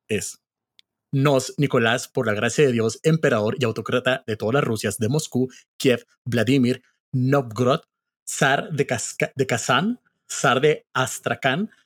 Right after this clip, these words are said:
zar de Polonia, zar de Siberia, zar de Kes-,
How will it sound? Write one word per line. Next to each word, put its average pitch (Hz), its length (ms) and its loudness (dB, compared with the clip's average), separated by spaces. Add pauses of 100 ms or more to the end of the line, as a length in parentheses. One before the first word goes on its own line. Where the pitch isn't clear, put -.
zar 131 180 0
de 143 80 4
Polonia, 127 400 2
zar 117 180 -2
de 120 80 0
Siberia, 123 400 2
zar 123 180 -2
de 139 220 0 (260)
Kes-, - 280 -2